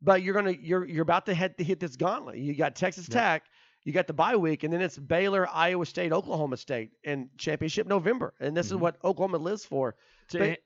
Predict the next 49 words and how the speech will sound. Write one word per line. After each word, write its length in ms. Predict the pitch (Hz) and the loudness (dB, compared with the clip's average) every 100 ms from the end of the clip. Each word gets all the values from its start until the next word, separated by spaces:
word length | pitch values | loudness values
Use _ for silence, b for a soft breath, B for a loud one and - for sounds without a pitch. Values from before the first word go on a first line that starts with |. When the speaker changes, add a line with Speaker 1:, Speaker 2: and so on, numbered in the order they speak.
| - | -2
Speaker 2:
and 240 | 151 190 | 0 0
two 200 | - 185 | 0 0
of 80 | 135 | 0
the 80 | 131 | -2
best 240 | 120 - | -4 -4
defensive 480 | 123 143 147 - 101 | -6 -4 -6 -6 -10
teams 260 | - 107 | -6 -6
in 80 | 95 | -6
the 80 | 92 | -10
conference. 600 | 110 127 170 92 87 - | -6 -6 -8 -14 -20 -2
Speaker 1:
Absolutely. 600 | 165 165 175 175 262 269 | 0 0 0 0 0 2
Speaker 2:
So 40 | 147 | 2
we're 180 | 123 151 | 4 2
gonna 180 | 180 156 | 2 -2
get 100 | 139 | -2
a 40 | |
real 320 | 107 117 147 | 0 2 2
gauge 360 | 170 123 110 107 | 2 -2 -4 -6
of 120 | 101 | -10
just 380 | 98 123 127 - | -8 -8 -8 -6
how 160 | 135 123 | -4 -4
good 280 | 110 113 - | -2 -6 -6
Caleb 300 | 123 107 101 | -8 -6 -4
Williams 340 | 110 101 92 | -4 -4 0
Speaker 1:
Well, 180 | 233 220 | 4 4
Speaker 2:
is. 60 | 196 | 2
Speaker 1:
and 160 | 214 | -2
it's 160 | 208 - | -2 -2
not, 240 | 226 - - _ _ | -2 -2 -6 _ _
I 80 | - | -4
mean, 140 | 175 175 | 0 2
I 100 | 233 | 2
would 120 | 339 | 2
just, 160 | 143 113 - | -2 -8 0
I 100 | 175 | 2
would 100 | 262 | 4
throw 140 | 175 143 | 2 4
all 140 | 147 | 2
three 240 | - 156 | 0 0
of 60 | 226 | 0
those 220 | 170 110 - | 0 -4 -10
teams 280 | - 143 117 | -6 -4 -2
out 220 | 127 - | -2 -2
there 180 | 110 95 | -4 -4
as, 160 | 117 104 | -6 -6
as 180 | 117 | -10
solid 460 | - - 156 151 123 | -6 0 2 2 -2
defensive 500 | 139 131 131 117 92 | -6 -4 -8 -8 -14
teams. 600 | - 185 240 - - - | -6 -6 -6 -12 -20 -20